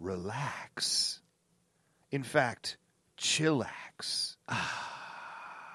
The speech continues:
Did, did you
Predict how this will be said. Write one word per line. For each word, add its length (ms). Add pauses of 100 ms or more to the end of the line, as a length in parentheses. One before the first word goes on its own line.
(1120)
Did, 100 (1800)
did 140
you 80